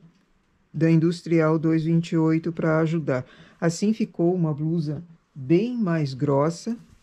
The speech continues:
As costas eu fiz lisa, cava raglan, é uma cava grande.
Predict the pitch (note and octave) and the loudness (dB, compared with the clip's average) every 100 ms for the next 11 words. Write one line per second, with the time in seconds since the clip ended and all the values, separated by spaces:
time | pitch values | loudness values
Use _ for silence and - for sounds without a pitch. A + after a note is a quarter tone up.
0 | _ _ _ - - D#3+ D#3 - E3+ E3+ | _ _ _ -20 -4 -4 -2 0 2 0
1 | D#3+ D3 C#3+ - C#3+ C#3 D3+ D3 F3+ A#3 | -2 0 -2 -4 -8 -4 -2 -2 -2 -4
2 | C4 - _ - _ _ _ _ _ _ | -6 -10 _ -20 _ _ _ _ _ _
3 | _ - - _ - - - E3+ D#3+ D3 | _ -20 -20 _ -20 -20 -2 2 4 2
4 | C#3 C3 - _ _ _ _ _ - - | -2 -6 -10 _ _ _ _ _ -14 -4
5 | D3+ E3+ C#3+ C#3+ G3+ - _ _ _ _ | 0 2 4 4 2 -4 _ _ _ _
6 | - D#3 C3 - C3+ E3 D#3 C#3+ D#3 F3 | -10 -8 -6 -4 -2 -2 -2 0 0 -2
7 | F#3 | -6